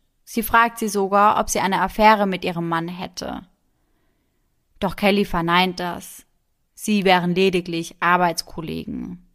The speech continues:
Die Ermittler setzen alles daran, um herauszufinden, ob Kelly Michelle die Wahrheit gesagt hat. Es scheint nicht ausgeschlossen zu sein,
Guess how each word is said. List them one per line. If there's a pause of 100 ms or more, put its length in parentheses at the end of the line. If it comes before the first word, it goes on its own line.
(720)
Die
Ermittler
setzen
alles
daran,
um
herauszufinden,
ob
Kelly
Michelle
die
Wahrheit
gesagt
hat. (1120)
Es
scheint
nicht
ausgeschlossen
zu
sein,